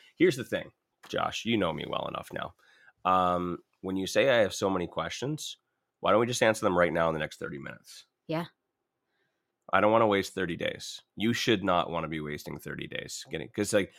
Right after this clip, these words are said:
Speaker 1: literally, I have, I have the answer to all these questions, and if I don't, then the other li-, people that are listening live have the answer. Or,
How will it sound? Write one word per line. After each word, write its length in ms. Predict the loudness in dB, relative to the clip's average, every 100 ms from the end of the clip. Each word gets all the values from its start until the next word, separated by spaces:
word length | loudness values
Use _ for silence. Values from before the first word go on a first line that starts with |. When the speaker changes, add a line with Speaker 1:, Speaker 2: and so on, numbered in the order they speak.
| -20 -20 _ _ _
Speaker 1:
literally, 600 | 2 4 6 4 2 0
I 220 | 2 2
have, 500 | 4 4 4 2 -8 -20 _ _ _ -4
I 120 | -2
have 280 | 2 4 2
the 140 | 0
answer 240 | -2 -2 -4
to 60 |
all 60 | -2
these 140 | -4
questions, 400 | -4 -6 -4 -6
and 100 | -6
if 120 | -4 0
I 140 | 0
don't, 340 | 0 -2 -2 -4
then 100 | -2
the 100 | -2
other 160 | -2 -4
li-, 120 | -4
people 260 | -4 -4 -2
that 100 | -2
are 100 | -2
listening 340 | -4 -6 -4
live 300 | -2 -4 -4
have 120 | -8
the 120 | -10
answer. 380 | -12 -14 -16 -20 _ _ _ _ _
Or, 560 | 0 4 6 6 2